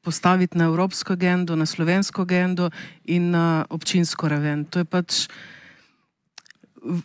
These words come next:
govoriti o nekih presplošnih zadevah, ki jih nihče ne razume in ki so namenjen-, namenjene k-, samo k temu,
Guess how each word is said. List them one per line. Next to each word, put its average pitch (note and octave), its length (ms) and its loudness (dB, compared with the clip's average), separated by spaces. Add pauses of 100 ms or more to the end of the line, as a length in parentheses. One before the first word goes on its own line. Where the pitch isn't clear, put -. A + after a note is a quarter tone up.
(180)
govoriti F#3+ 580 2
o G3 60 4
nekih G3 400 2
presplošnih G#3+ 920 4 (760)
zadevah, F#3+ 560 6
ki - 180 2
jih F3+ 180 6
nihče F3+ 360 4
ne G3+ 120 4
razume F#3+ 680 4
in F3 300 2 (220)
ki F3 240 0 (220)
so E3+ 320 0
namenjen-, F#3+ 500 4
namenjene F3+ 480 4
k-, - 140 -14
samo F#3+ 280 2
k - 100 -10
temu, G3 380 2